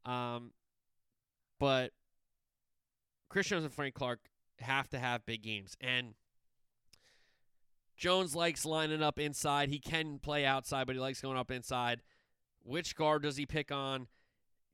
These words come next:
Kelce's probably gonna help to that side. We know that. Can either Karlaftis or Sanders get inside as well? 'Cause you know Jones is up, probably gonna go against, uh, Mailata. I wouldn't really mess with Lane Johnson. He's an outstanding tackle.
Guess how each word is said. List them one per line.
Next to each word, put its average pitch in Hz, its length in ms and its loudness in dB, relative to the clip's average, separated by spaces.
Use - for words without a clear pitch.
Kelce's 156 480 0
probably 160 300 0
gonna 147 140 0
help 143 260 -2
to 147 120 -4
that 139 220 0
side. 143 300 0
We 139 120 -4
know 131 260 0
that. 131 340 -2
Can 139 160 0
either 151 260 -4
Karlaftis 139 800 -2
or 127 40 -6
Sanders 139 600 -4
get 139 180 -2
inside 139 400 -2
as 131 140 -10
well? 135 180 -2
'Cause 131 140 -8
you 139 100 -4
know 143 300 0
Jones 170 360 4
is 151 120 -2
up, 151 200 0
probably 202 220 2
gonna 170 120 -2
go 143 180 2
against, 127 340 -4
uh, 113 440 -2
Mailata. 107 520 -6
I 160 100 2
wouldn't 170 220 0
really 156 200 0
mess 143 240 2
with 143 140 -6
Lane 139 200 -4
Johnson. 131 520 -4
He's 147 180 -8
an 139 80 -6
outstanding 135 600 -4
tackle. 120 560 -6